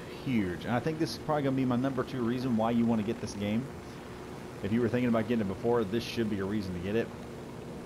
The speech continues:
It's a big map. I mean, you got a lot of stuff you can do. I've, I've done multiplayer already, and it is just, it has just been amazing. So much fun. So yeah, we're flying about as straight as we can get.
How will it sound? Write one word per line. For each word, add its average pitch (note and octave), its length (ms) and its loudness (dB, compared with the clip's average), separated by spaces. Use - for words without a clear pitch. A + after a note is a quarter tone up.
It's G3+ 160 2
a - 20 4
big F3+ 260 2
map. D#3+ 300 2
I B2 60 -2
mean, C3+ 160 2
you D3+ 80 2
got F3 380 2
a A#2+ 40 2
lot A#2 380 2
of B2+ 60 0
stuff A#2+ 280 0
you A#2 60 2
can G2+ 200 0
do. G2 380 0
I've, C#3+ 280 2
I've C#3 260 0
done B2+ 300 4
multiplayer B2+ 640 2
already, B2+ 460 2
and G#2 100 0
it G#2 120 2
is F#2 140 -4
just, F#2 300 -2
it A2 120 2
has G#2 160 2
just F2 200 -8
been F#2 100 -4
amazing. D#2 440 -6
So - 220 0
much A2+ 220 0
fun. D#2+ 240 -6
So B2 100 -2
yeah, G#2 60 2
we're B2+ 140 2
flying D3+ 400 2
about E3 440 2
as C#3 140 2
straight D3+ 640 0
as A2 200 -2
we A#2+ 120 -2
can G#2+ 220 0
get. F2+ 460 -4